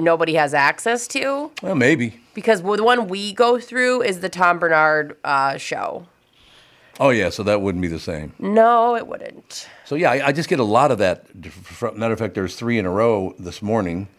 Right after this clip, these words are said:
Speaker 1: Quit bragging.
Speaker 2: Chris,
Speaker 1: You're so
Speaker 2: Jo-
Speaker 1: popular.
Speaker 2: They're tr-, yeah, well, you know, it's, it's a group effort, sister. What do you think of that action?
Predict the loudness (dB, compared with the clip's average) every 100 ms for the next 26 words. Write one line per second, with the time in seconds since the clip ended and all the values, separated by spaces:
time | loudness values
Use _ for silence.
0 | _ -6 -4 0 0 0 -4 0 0 0
1 | -4 -6 -6 -6 -8 -8 -10 -14 -10 -4
2 | -4 -2 -2 0 0 2 2 2 0 0
3 | 2 2 2 0 -2 -4 -2 0 0 2
4 | 2 4 4 4 -6 -8 -8 -8 -6 -6
5 | -4 0 0 0 2 4 4 2 -2 -8
6 | -18